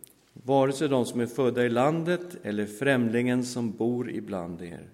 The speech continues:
På den dagen ska försoning bringas för att rena er. Från alla era synder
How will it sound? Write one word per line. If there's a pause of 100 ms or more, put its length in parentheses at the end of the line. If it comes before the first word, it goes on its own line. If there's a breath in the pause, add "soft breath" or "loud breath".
(720 soft breath)
På
den
dagen
ska
försoning
bringas
för
att
rena
er. (480 loud breath)
Från
alla
era
synder